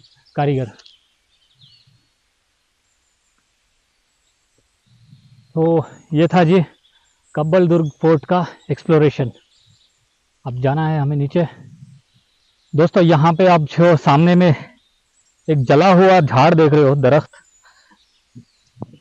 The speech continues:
यहाँ के मकामी लोगों से हमें पता चला कि कुछ अरसा पहले यहाँ पे बिजली गिरी थी,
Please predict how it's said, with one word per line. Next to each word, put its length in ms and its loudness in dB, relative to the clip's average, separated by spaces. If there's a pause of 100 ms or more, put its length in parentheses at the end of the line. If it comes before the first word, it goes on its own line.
(280)
यहाँ 340 -2
के 100 -2
मकामी 400 0
लोगों 260 2
से 100 0
हमें 160 0
पता 240 -2
चला 260 0 (760)
कि 280 0
कुछ 220 -2
अरसा 260 0
पहले 360 0 (380)
यहाँ 280 0
पे 200 0 (520)
बिजली 480 4
गिरी 220 2
थी, 180 -6